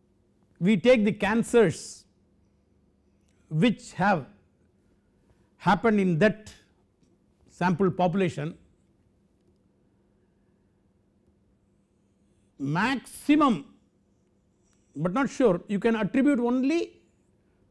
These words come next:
two cancers could be because of radiation, not is because is,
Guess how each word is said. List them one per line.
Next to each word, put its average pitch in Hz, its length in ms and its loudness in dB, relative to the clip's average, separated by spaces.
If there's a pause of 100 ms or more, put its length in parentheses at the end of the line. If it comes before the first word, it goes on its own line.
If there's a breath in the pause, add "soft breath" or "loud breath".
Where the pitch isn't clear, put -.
(260)
two 339 200 8
cancers 233 800 0 (1700)
could 285 280 0
be 320 360 2 (120)
because 202 300 2
of 190 120 2
radiation, 165 420 -2 (560)
not 208 300 -2
is 254 220 2
because 190 320 0
is, 208 180 -4